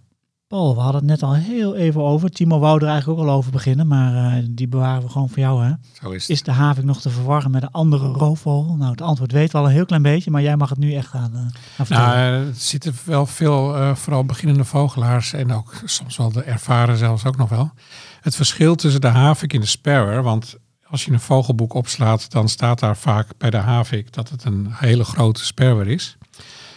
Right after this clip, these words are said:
Speaker 2: Eh, maar, eh, het dingetje is een beetje dat het, het, het, de mannetjes en vrouwtjes verschillen nogal van grootte, flink. Want een vrouwtje havik is zo groot als een buizerd.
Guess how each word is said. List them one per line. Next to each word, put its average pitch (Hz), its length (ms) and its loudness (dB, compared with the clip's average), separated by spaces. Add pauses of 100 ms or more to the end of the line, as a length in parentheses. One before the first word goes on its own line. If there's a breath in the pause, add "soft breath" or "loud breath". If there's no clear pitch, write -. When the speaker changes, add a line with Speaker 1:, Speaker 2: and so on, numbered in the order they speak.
(140 loud breath)
Speaker 2:
Eh, 110 840 0
maar, 131 580 4
eh, 143 120 0
het 131 140 -2
dingetje 185 320 2
is 175 100 -2
een 165 100 4
beetje 160 360 2
dat 143 180 -2
het, - 280 -8
het, 131 220 -8
het, - 300 -10 (100)
de - 100 -6
mannetjes 160 420 2
en 147 100 2
vrouwtjes 165 500 -2
verschillen 180 400 0
nogal 139 300 2
van - 200 -4
grootte, 160 540 -2 (100)
flink. 156 480 0 (240)
Want 131 300 -4
een 147 120 -4
vrouwtje 135 440 0
havik 131 800 -2
is - 360 -4
zo 131 140 -2
groot 139 280 0
als 113 100 0
een 113 120 2
buizerd. 131 600 0